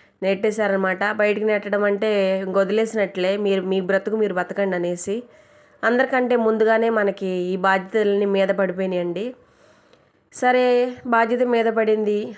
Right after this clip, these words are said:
అలా పడుతూ లేస్తూ, పడుతూ లేస్తూ ఇప్పటి వరకు అయితే రాగలిగాము. ఇప్పుడు విషయం ఏంటి, ఏం చెప్పాలనుకుంటున్నానంటే, నేను మా పెళ్ళయి పదహారు సంవత్సరాలు అయింది. పదహారు సంవత్సరాల్లో ఏ వర్షాకాలం నేను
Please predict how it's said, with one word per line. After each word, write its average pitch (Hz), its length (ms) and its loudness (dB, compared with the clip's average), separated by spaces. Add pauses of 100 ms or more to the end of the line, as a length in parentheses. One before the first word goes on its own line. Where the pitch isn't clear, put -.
అలా 214 220 0
పడుతూ 208 400 0
లేస్తూ, 233 400 0
పడుతూ 220 340 0
లేస్తూ 214 400 0
ఇప్పటి 208 260 -2
వరకు 208 260 0
అయితే 214 320 0
రాగలిగాము. 196 760 0 (1500)
ఇప్పుడు 247 540 0
విషయం 285 360 0
ఏంటి, 247 300 2
ఏం 240 200 2
చెప్పాలనుకుంటున్నానంటే, 220 1080 0
నేను 220 380 2
మా 214 180 0
పెళ్ళయి 233 440 0
పదహారు 226 400 0
సంవత్సరాలు 220 480 0
అయింది. 196 520 -2 (520)
పదహారు 262 340 2
సంవత్సరాల్లో 254 880 2 (100)
ఏ 233 160 6
వర్షాకాలం 254 800 0
నేను 214 460 0